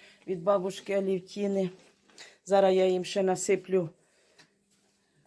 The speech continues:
сухого корму, водички і піду в той дальній вугол, де там дві кошечки сидять.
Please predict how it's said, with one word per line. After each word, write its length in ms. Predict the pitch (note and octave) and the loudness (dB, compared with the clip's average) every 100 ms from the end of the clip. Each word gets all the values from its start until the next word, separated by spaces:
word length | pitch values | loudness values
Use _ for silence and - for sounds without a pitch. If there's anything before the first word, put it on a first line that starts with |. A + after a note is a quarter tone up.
| - - | -10 -6
сухого 460 | F3+ G3+ G3 F3 | -2 4 4 4
корму, 440 | F3 A3 A#3 G#3 F#3 | 2 0 0 0 0
водички 600 | F#3+ E3+ G#3+ A3+ - G3+ | 0 2 0 -2 -6 -6
і 40 | |
піду 300 | G3 F3+ G#3+ | -4 -4 -2
в 60 | F#3+ | -2
той 220 | G#3 F#3+ | 0 4
дальній 440 | F3 G3+ G3 F#3+ | 8 8 6 2
вугол, 440 | F3 G#3+ G#3 G3+ E3 | 0 -2 0 0 0
де 160 | F#3 | -4
там 260 | F#3 F#3+ F#3 | -4 -4 -4
дві 160 | F3 G3 | -6 -4
кошечки 600 | - F#3+ - - - F3 | 0 0 0 -6 -8 -8
сидять. 600 | - E3+ D#3+ D#3+ - | -4 -2 2 2 0